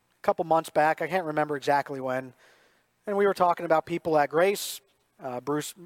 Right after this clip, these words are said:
I think, was in the hospital at that point, and I just shared that with this lady who knew him, and she told me the story of how she came to faith because of Bruce Hummel. She's in the kingdom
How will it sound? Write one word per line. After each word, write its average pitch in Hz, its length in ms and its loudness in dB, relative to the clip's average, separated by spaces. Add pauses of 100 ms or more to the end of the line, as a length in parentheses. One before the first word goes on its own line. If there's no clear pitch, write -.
(120)
I 131 80 -6
think, 151 220 -6
was 139 120 -4
in 131 120 -6
the 127 60 -8
hospital 185 380 2
at 156 60 -4
that 165 180 2
point, 160 300 -4
and 123 180 -10 (760)
I 123 100 -8
just 123 140 -8
shared 151 220 0
that 143 140 2
with 135 100 -6
this 139 180 -6
lady 139 260 -2
who 139 100 -6
knew 135 180 -4
him, 127 180 -4
and 113 240 -10 (680)
she 165 400 0 (160)
told 170 260 2
me 165 140 0
the 143 100 0
story 139 480 0
of 127 180 -2
how 135 200 0
she 151 200 -6
came 143 280 -2
to 131 60 -4
faith 135 340 -4
because 139 360 -4
of 123 100 -12
Bruce 127 240 -10
Hummel. 107 260 -12 (2000)
She's 170 320 -2
in 180 140 0
the 180 80 0
kingdom 131 540 -4